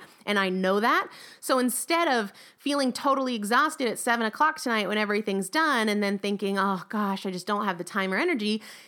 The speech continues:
I knew that today was gonna be busy, so I took just ten minutes this morning to throw a bunch of things in the crock pot, and I will have an insanely delicious dinner that takes no time tonight.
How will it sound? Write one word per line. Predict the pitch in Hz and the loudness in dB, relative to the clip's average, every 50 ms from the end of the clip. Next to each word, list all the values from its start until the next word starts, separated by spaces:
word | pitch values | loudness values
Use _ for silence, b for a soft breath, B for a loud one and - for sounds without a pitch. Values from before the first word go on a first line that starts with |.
| B B B B - | B B B B 0
I | - 208 208 | 0 2 2
knew | 208 208 208 214 220 214 233 262 302 | 2 2 2 2 2 2 2 0 0
that | 294 311 | -2 -4
today | - - 339 320 320 | -4 -4 -2 -2 0
was | 320 320 311 | 0 -2 -2
gonna | 320 320 320 | -2 -2 -2
be | 330 330 | 0 0
busy, | 311 277 339 349 277 269 240 220 | 0 0 -2 -2 -2 -2 -2 -2
so | - 208 | 0 0
I | 190 | -2
took | 180 - 196 - - | -2 -2 -6 -8 -6
just | - 190 180 - - | -6 -8 -6 -8 -8
ten | - - 226 294 302 | -6 -4 -2 0 0
minutes | 320 339 339 311 - | 0 0 -2 -4 -4
this | - 320 311 - | -8 -8 -4 -2
morning | 330 320 320 302 269 | -2 -2 0 0 0
to | 226 214 | -2 -2
throw | - 208 185 165 | -2 -2 -2 -2
a | |
bunch | 156 165 - - 262 294 - | -2 -2 -2 0 0 0 -2
of | - 349 | -4 -6
things | - 330 320 330 302 | -4 -2 -2 0 0
in | 339 320 | 0 -2
the | 320 | -2
crock | 311 - 339 330 - - | 0 2 2 2 2 2
pot, | - 240 202 190 - | 2 2 2 2 2
and | - 208 | 0 2
I | |
will | 214 220 | 2 2
have | 220 208 214 196 190 190 185 - | 2 2 2 2 2 2 0 -2
an | - - | -4 -2
insanely | 196 185 190 196 185 - - - 285 269 285 302 294 285 247 226 | 0 0 0 -2 -2 -4 -4 -2 -2 0 0 0 0 0 0 -2
delicious | 214 214 196 196 196 196 - 202 190 | -2 0 0 0 -2 -2 -4 -6 -6
dinner | 196 - 392 453 349 254 220 208 208 202 | -4 -2 -2 0 2 2 2 2 2 0
that | 196 190 - | -2 -4 -2
takes | - 220 190 - - | -2 -4 -4 -4 -4
no | - 202 202 185 190 | -2 0 2 2 0
time | 190 - - 185 175 170 | 0 0 -2 -2 -2 -2
tonight. | 165 - 247 - 311 262 156 - | -4 -4 -2 0 0 0 0 -4